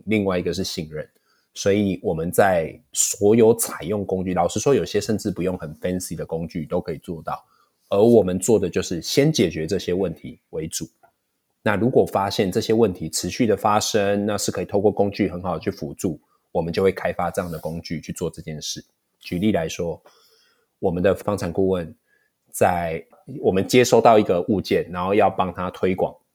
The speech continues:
的时候，我们要怎么把这件事情推广给客户？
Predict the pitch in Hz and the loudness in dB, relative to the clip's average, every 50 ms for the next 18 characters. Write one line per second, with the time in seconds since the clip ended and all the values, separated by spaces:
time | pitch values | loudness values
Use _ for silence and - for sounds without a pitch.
0 | _ _ _ - 82 - - - 78 - 87 85 76 - _ _ _ _ _ _ | _ _ _ -6 -6 -6 -6 -10 -10 -8 -6 -8 -8 -8 _ _ _ _ _ _
1 | _ _ _ - 92 85 90 92 104 104 101 98 - - - 85 78 78 85 - | _ _ _ -2 -2 0 0 2 4 4 4 4 2 -2 -6 -6 -6 -8 -8 -8
2 | - 80 71 - - - 90 - 95 90 - - 78 - 80 78 78 - - - | -8 -8 -8 -6 -6 -4 -2 -2 -2 -2 -4 -6 -6 -6 -8 -8 -8 -8 -4 -4
3 | 90 87 - 76 78 80 - 78 71 - - - - _ - - 95 73 82 82 | -2 -2 -2 -4 -6 -8 -10 -10 -10 -10 -12 -16 -20 _ -4 -4 -4 -2 -2 -6
4 | 82 | -8